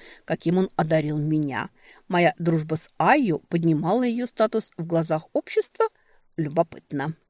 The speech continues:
«Конечно, конечно. Прошу вас, идите за мной». Мы молча двинулись следом. По обе стороны от меня уже грозно нависали два амбала. Когда только возникли рядом. Я не видела, чтобы на стоянке парковалась машина с охраной.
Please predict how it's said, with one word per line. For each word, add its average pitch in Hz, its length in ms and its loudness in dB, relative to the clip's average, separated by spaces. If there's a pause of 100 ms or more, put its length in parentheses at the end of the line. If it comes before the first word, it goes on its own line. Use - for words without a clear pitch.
(360)
«Конечно, 175 400 -2
конечно. 175 500 -2 (220)
Прошу 185 400 4
вас, 202 240 0
идите 254 300 0
за 185 160 2
мной». 135 400 -4 (340)
Мы 330 260 6
молча 339 380 2
двинулись 269 500 0
следом. 185 540 0
По - 120 0
обе 170 260 2
стороны 160 320 -2
от 156 120 -10
меня 185 280 2
уже 269 280 2
грозно 160 460 -2
нависали 165 480 -4
два 147 240 -4
амбала. 151 640 -4 (380)
Когда 160 280 -6
только 254 380 -4
возникли 233 460 -4
рядом. 226 440 0 (340)
Я 247 160 6
не 370 140 10
видела, 262 360 2
чтобы 165 280 -4
на 170 100 4
стоянке 285 480 0
парковалась 226 840 -2
машина 170 400 -2
с - 140 -10
охраной. 190 600 -4